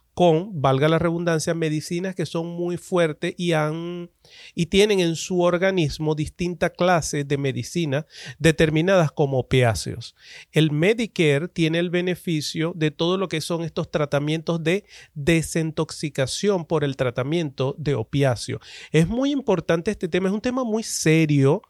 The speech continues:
es un tema muy delicado que a veces pensamos que no nos puede pasar porque es algo... Eh, no es solamente la parte de drogas recreativas. Hay personas que a veces sufren enfermedades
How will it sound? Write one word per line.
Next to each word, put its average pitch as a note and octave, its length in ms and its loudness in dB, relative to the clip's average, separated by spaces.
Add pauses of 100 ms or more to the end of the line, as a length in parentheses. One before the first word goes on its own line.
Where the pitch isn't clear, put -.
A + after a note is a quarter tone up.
(320)
es D3 100 2
un F3+ 140 0
tema G#3 240 2
muy F3 300 2
delicado E3+ 680 4
que E3+ 80 0
a C#3+ 60 6
veces D3 280 0
pensamos D#3+ 920 0 (380)
que F3 120 2
no D#3+ 140 4
nos F3 140 0
puede F3+ 280 4
pasar D#3 540 2 (340)
porque D#3+ 380 4
es C#3+ 80 4
algo... E3 880 2
Eh, C3+ 540 2 (260)
no E3+ 280 2
es F3+ 80 0
solamente F#3 640 0
la C#3 160 2
parte C3+ 260 2
de C#3 140 4
drogas C#3 460 2
recreativas. C3+ 640 0 (340)
Hay D3+ 120 4
personas F3 420 2
que F3 80 2
a D3+ 40 6
veces D#3 360 2
sufren F#3+ 480 -4
enfermedades C#3 880 0